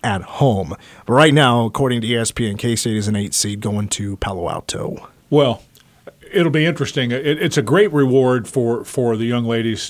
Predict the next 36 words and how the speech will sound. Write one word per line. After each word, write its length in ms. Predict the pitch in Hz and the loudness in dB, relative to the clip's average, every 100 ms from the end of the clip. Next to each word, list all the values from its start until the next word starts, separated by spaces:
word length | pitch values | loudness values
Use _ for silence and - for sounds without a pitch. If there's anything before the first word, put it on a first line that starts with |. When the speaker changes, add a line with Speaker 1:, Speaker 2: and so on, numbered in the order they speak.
| 151 | -8
Speaker 2:
for 140 | - | -6
the 100 | 104 | -4
season 360 | 98 127 110 113 | -2 0 0 -2
that 80 | 101 | -4
they've 120 | 107 | -6
had. 380 | 92 113 98 95 _ - _ - | -4 -4 -4 -10 _ -20 _ -8
They 280 | 120 123 113 | -2 -2 -2
did 280 | 101 123 110 | -2 -4 -2
not 240 | 123 110 | -4 -4
finish, 380 | - 135 127 123 | -2 0 0 0
obviously, 540 | 117 123 117 - 123 | 0 0 -2 -2 -2
the 80 | 113 | -2
way 120 | 107 | -2
they 120 | 101 | -4
wanted 360 | 92 104 123 123 | -4 -2 -2 -2
to. 300 | 131 143 151 _ _ _ _ - | 0 0 -2 _ _ _ _ -12
I 80 | 92 | -12
still 300 | - 117 113 | -6 -4 -4
think 280 | 120 117 | -4 -6
that, 280 | 120 113 - | -6 -8 -4
um, 360 | 113 110 104 98 _ _ _ _ - | -4 -2 -4 -8 _ _ _ _ -10
you 120 | 117 | -6
know, 220 | 113 107 - - | -4 -6 -10 -12
<laughs> 1400 | - - 113 87 _ - _ _ _ _ - - 127 | -12 -6 -8 -8 _ -20 _ _ _ _ -20 -14 -12
I 100 | 110 | -6
guess 220 | 107 113 - | -4 -2 -4
we 100 | 110 | -6
could 140 | 98 | -2
probably 500 | 127 120 113 107 104 | 0 0 0 -2 -4
banter 380 | 92 123 120 117 | -4 -4 -4 -4
back 240 | 117 117 | -2 -2
and 120 | 110 | -4
forth 280 | - 123 117 | -6 -6 -4
on 100 | 110 | -4
this, 220 | 107 117 | -2 -4
but 240 | - 117 | -2 -6